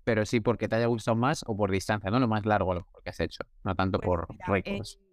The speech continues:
Speaker 2: en, en verano hice una, no era carrera oficial, pero sí que es una ruta que se llama Cavalls del Vent, que está por la
Speaker 1: Ujú.
Speaker 2: zona del Gavi, por Cataluña.
Speaker 1: Sí.
Speaker 2: Y, mm,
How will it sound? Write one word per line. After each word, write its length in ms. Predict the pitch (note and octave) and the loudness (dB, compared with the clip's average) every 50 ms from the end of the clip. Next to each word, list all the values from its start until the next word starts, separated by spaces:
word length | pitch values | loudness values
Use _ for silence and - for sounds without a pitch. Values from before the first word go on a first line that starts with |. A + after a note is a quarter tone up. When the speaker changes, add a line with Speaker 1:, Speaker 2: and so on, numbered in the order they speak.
| _ _ _ _ - | _ _ _ _ -2
Speaker 2:
en, 60 | G#3+ | 0
en 80 | A3 G#3 | 0 2
verano 460 | G3+ A3 A3+ B3 B3+ B3+ C4 D4 F4+ F#4+ - _ - | 2 2 4 4 4 2 2 0 -2 -4 -8 _ -8
hice 320 | A3 G#3+ - _ B3+ A#3+ | -8 -8 -4 _ -2 0
una, 520 | A#3+ A#3+ A3+ A3 A3 G#3+ G#3 G#3 G3+ F#3+ - | 2 2 2 2 2 4 4 4 2 2 2
no 160 | G3+ G#3+ G#3+ | 2 4 4
era 140 | A3+ A#3+ A#3+ | 4 4 2
carrera 360 | - G#3 G3+ G3+ G#3 G3+ G3 | 0 -2 -2 0 2 2 0
oficial, 440 | F#3 - G#3 - - A#3 B3 C#4 C4+ | 0 -2 -6 -4 2 2 2 2 2
pero 180 | - G#3 F#3+ | 0 -2 -2
sí 140 | F#3 - G3+ | -2 -4 -4
que 80 | - G#3 | -4 -4
es 100 | - - | -2 0
una 160 | G#3+ G#3 G3 | 0 0 0
ruta 460 | - - G#3 G#3 F#3+ - G3+ G#3+ D4 E4+ - - - - - - - - | 0 -2 -4 -2 0 0 0 0 0 -2 -8 -14 -16 -16 -18 -20 -16 -6
que 120 | - G#3+ | -6 -4
se 100 | - - | 0 2
llama 200 | G3+ F#3+ F#3 G#3+ | 2 4 4 4
Cavalls 320 | G#3 G#3 F#3+ F3+ F#3 F#3+ F3+ | 2 4 4 4 4 4 2
del 160 | G3+ G3 F#3+ | 0 0 2
Vent, 480 | F3 G3 G3 G3 G#3 B3+ D#4 F4 E4+ - | 2 2 0 2 2 2 2 0 0 -4
que 80 | - F#3+ | -6 -8
está 340 | F3+ - - F#3+ F3 F3 F3+ | -6 -2 0 2 2 4 2
por 160 | D#3+ D3 E3+ | 2 2 0
la 60 | F3 | 0
Speaker 1:
Ujú. 60 | - | 0
Speaker 2:
zona 180 | - G3+ G3 G3 | 0 2 2 2
del 120 | F#3+ F#3 | 2 2
Gavi, 240 | - F#3 F#3+ G#3+ B3 | 2 2 2 2 0
por 140 | - G#3+ E3 | -2 -2 -2
Cataluña. 540 | - F3+ F3 F#3 G3+ A3+ A#3 A#3 C4 D#4+ F#4+ - - - _ _ _ - _ _ | -2 -2 -2 0 0 2 2 2 2 2 0 -4 -8 -20 _ _ _ -20 _ _
Speaker 1:
Sí. 140 | - - A3 | -2 0 0
Speaker 2:
Y, 380 | G#3+ A#3+ A#3 A3+ A3 A3 G#3 G3+ | 2 2 2 2 2 2 2 2
mm, 220 | G3 G3+ G3 F#3+ | 2 2 0 0